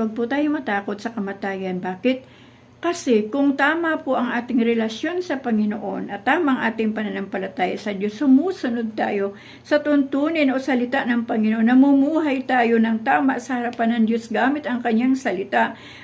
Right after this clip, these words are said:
at ang ating pananampalataya sa kanya, mamatay man po yung ating pisikal na katawan dito sa lupa, pero papalitan po ito ng Diyos ng buhay na walang hanggan, wala nang kamatayan.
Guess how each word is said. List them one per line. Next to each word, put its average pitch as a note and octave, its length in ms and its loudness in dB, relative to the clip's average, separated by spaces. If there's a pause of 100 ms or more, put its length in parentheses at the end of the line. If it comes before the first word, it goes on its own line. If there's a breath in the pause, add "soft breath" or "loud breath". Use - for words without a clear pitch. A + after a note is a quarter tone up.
at A#3+ 240 0
ang A3+ 80 0
ating C4 400 0
pananampalataya G#3+ 960 -2
sa G3 160 -10
kanya, F#3 560 -8 (320 loud breath)
mamatay A3+ 480 2
man B3 320 8
po A#3+ 160 0
yung A3+ 160 0
ating A#3 320 0
pisikal A3+ 480 -4
na A3 80 2
katawan A3 560 0
dito C#4 240 -2
sa A#3 160 -6
lupa, F#3 480 -4 (480 loud breath)
pero G#3+ 320 -2
papalitan G#3+ 720 -2
po G#3+ 80 -2
ito G#3 160 -4
ng G#3 240 -2
Diyos F#3+ 240 -8
ng F#3 240 -4
buhay G#3+ 320 2
na G#3 80 2
walang G3 320 -2
hanggan, B3+ 320 4
wala A#3 320 2
nang D#4+ 160 -8
kamatayan. A3+ 720 -2